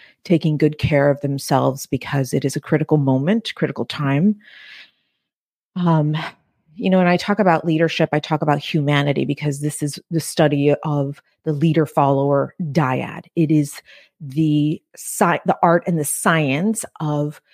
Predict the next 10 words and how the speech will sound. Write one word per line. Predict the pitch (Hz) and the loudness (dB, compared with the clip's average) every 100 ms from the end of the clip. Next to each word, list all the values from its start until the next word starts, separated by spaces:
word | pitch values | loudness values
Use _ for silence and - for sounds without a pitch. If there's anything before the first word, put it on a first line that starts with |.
| _ - | _ -4
this | 151 175 - - - | 2 2 2 -8 -2
relationship | 170 151 160 - 160 151 - 147 - | 2 4 2 0 -4 -4 -4 -4 -4
between | 156 - 160 | -8 -4 -2
a | 147 | -2
leader | 139 160 156 151 147 147 - - - | 0 0 2 2 0 -4 -10 -20 -12
and | 156 | -8
a | 156 | -8
follower, | - - 156 135 131 175 180 - 160 _ _ _ _ _ _ | -10 -4 0 0 -2 -10 -14 -16 -20 _ _ _ _ _ _
right? | 160 156 - | 0 0 2
It's | 185 - | 0 0